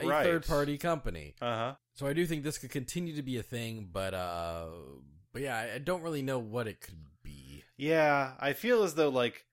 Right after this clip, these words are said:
Speaker 1: at this point we've had to make up so many potential, uh, you know, third-party developers working on first-party I Ps.
Speaker 2: W-, and they never happen.
Speaker 1: Right, that the well is just running dry for me.
Speaker 2: Yeah.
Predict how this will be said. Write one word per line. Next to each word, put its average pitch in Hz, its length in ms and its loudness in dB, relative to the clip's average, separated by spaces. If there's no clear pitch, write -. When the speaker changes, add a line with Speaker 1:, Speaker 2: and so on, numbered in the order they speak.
Speaker 1:
at 117 180 0
this 156 180 -2
point 131 320 0
we've 120 220 -2
had 127 260 2
to 117 80 0
make 110 400 -4
up 110 200 0
so 110 300 -2
many 107 300 -6
potential, 107 920 -2
uh, 101 480 0
you 113 160 -2
know, 92 380 -2
third-party 110 680 0
developers 104 560 -2
working 104 400 -8
on 98 160 -6
first-party 104 760 -4
I 92 140 -4
Ps. 101 640 -6
Speaker 2:
W-, 135 200 -4
and 151 140 -2
they 165 80 0
never 165 260 0
happen. 98 420 -2
Speaker 1:
Right, 107 400 6
that 110 160 -4
the 131 80 2
well 120 320 6
is 104 120 -2
just 98 160 -8
running 101 300 -4
dry 90 420 -4
for - 160 -12
me. 80 320 -12
Speaker 2:
Yeah. 92 560 -2